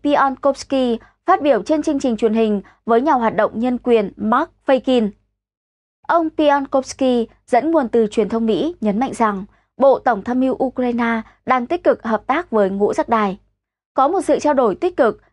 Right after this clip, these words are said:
các dữ liệu tình báo mang lại kết quả hiệu quả cho Ukraine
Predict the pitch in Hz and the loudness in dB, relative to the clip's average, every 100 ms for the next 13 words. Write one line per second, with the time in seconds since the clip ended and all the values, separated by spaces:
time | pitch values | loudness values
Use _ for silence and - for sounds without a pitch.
0 | - 339 370 247 285 262 - 202 196 190 | 0 0 0 -2 0 0 0 -2 0 -2
1 | 262 392 _ - 285 285 269 - 349 294 | -4 -10 _ -2 0 2 0 -2 -2 0
2 | 202 226 254 - 240 196 277 294 277 262 | 0 0 0 0 0 0 -2 -2 -2 -4
3 | 247 247 233 | -4 -2 -4